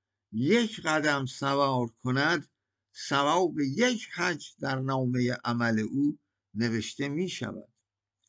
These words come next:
و کدام فضل است از این عظیمتر، اگر کسی موفق شود در سبیل خداوند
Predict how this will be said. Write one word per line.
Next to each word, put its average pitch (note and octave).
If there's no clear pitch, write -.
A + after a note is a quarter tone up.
و C#3+
کدام G3
فضل F3+
است F3
از C#3
این C#3
عظیمتر، A#2+
اگر C#3+
کسی F#3+
موفق C#3
شود -
در C3
سبیل C#3+
خداوند C#3